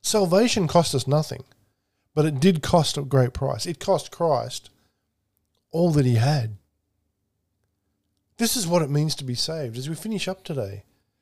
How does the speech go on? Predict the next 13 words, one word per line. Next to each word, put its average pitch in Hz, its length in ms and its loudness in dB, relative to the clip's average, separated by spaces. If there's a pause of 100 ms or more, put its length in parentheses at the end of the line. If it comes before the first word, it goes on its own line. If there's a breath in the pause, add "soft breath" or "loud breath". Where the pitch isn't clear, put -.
(340)
Forgiveness 233 840 -2
and 170 120 0
sanctification 180 880 -2
and 156 160 0
justification 156 760 -2
are 143 60 -2
all 170 220 -2
different 147 420 -8
aspects 143 580 -8 (400 loud breath)
to 165 100 2
the 143 100 4
same 135 300 4
act. 123 320 0